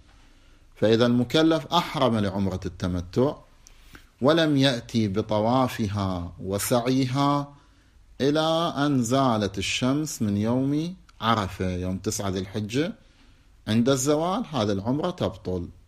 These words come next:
لأن هي مؤقتة وسقفها الزمني ينتهي إلى زوال الشمس من يوم عرفة، فهنا تبطل هذه العمرة، عمرة التمتع، بخلاف العمرة المفردة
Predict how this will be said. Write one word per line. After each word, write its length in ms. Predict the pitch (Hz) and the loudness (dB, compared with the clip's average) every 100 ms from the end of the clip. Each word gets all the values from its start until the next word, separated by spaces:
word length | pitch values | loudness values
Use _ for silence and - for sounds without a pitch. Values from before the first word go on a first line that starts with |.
| _ - _ 82 | _ -20 _ -8
لأن 260 | 90 90 | -6 -2
هي 160 | 107 117 | 0 0
مؤقتة 720 | 117 127 135 - 110 110 95 | 2 0 -2 -2 -2 0 -2
وسقفها 920 | 92 95 92 82 - 147 - 156 147 | 0 -2 -2 -4 0 0 0 -2 0
الزمني 480 | 139 151 151 151 143 | 0 0 0 0 2
ينتهي 540 | 160 165 170 165 196 - - - - - - - - | 0 0 -2 0 -4 -8 -16 -20 -20 -20 -20 -14 -4
إلى 280 | 104 104 95 | 0 0 0
زوال 400 | 107 117 120 95 | 2 2 2 0
الشمس 460 | - 120 131 - | -2 -2 -2 -2
من 100 | 90 | -4
يوم 320 | 90 101 147 | -4 -4 -4
عرفة، 400 | 95 76 65 - - - _ _ - _ _ - | -6 -10 -14 -18 -20 -20 _ _ -20 _ _ -14
فهنا 440 | 85 92 98 120 135 | -8 -4 -2 0 -2
تبطل 520 | 135 135 101 - 87 | 0 0 0 -4 -6
هذه 520 | 92 101 110 123 143 165 - - _ _ 95 | -4 -2 -2 -4 -6 -8 -18 -20 _ _ -8
العمرة، 340 | 87 82 76 | -6 -8 -4
عمرة 280 | 101 117 123 | -2 -2 -2
التمتع، 720 | 156 180 - - 85 - - - - - - - - - - | -2 -4 -6 -6 -6 -8 -12 -16 -18 -20 -20 -18 -16 -10 -4
بخلاف 560 | 107 123 147 180 175 | 0 2 4 2 0
العمرة 360 | 175 147 156 139 | -2 0 2 4
المفردة 580 | 120 110 - 85 69 | 4 0 -2 -8 -8